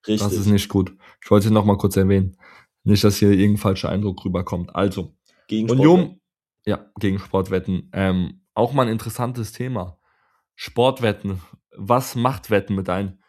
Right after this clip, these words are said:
Speaker 2: Vielleicht gibt's ja eine kleine Überraschung am Freitag. Mal gucken. Ähm, also, Lenny. Union Berlin gegen Eintracht Frankfurt. Neuer Trainer, hä? Gleiches Ergebnis?
Speaker 1: Zwei null, keine drei Tore.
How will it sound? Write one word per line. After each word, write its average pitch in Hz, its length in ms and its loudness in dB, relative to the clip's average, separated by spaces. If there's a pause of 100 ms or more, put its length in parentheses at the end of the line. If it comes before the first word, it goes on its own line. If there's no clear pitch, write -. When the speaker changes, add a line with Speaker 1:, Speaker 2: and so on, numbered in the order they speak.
Speaker 2:
Vielleicht 151 320 -2
gibt's 117 160 -10
ja 120 60 -4
eine 113 100 -4
kleine 101 260 -6
Überraschung 92 440 -6
am 87 80 -12
Freitag. 82 340 -14
Mal 101 160 -6
gucken. 107 380 -4 (500)
Ähm, 117 300 0
also, 113 280 2
Lenny. 101 360 0 (520)
Union 135 320 4
Berlin 147 280 2
gegen 131 180 -2
Eintracht 120 360 -6
Frankfurt. 123 340 -2
Neuer 139 300 2
Trainer, 160 440 2
hä? 180 180 -2 (140)
Gleiches 139 480 -2
Ergebnis? 151 600 -6 (680)
Speaker 1:
Zwei 120 300 4
null, 113 220 2
keine 120 300 0
drei 110 200 4
Tore. 95 420 -4